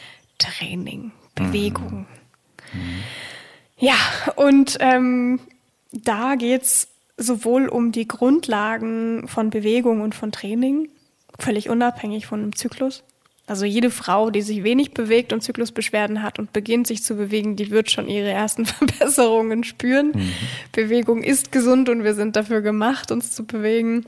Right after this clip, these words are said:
Speaker 2: Mhm.
Speaker 1: Und da geht's dann auch so ein bisschen detailreicher f-,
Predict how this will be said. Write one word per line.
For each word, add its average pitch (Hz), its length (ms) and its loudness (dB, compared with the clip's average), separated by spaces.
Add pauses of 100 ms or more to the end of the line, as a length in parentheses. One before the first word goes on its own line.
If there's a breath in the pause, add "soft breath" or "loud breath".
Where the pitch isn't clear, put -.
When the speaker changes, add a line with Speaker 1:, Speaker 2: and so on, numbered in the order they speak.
(120)
Speaker 2:
Mhm. 104 420 -2 (320)
Speaker 1:
Und 226 300 2
da 202 80 2
geht's 202 300 -6
dann 214 280 -4
auch 208 300 -4
so 220 100 -6
ein 208 80 -4
bisschen 220 420 -2
detailreicher 220 840 -4
f-, - 180 -10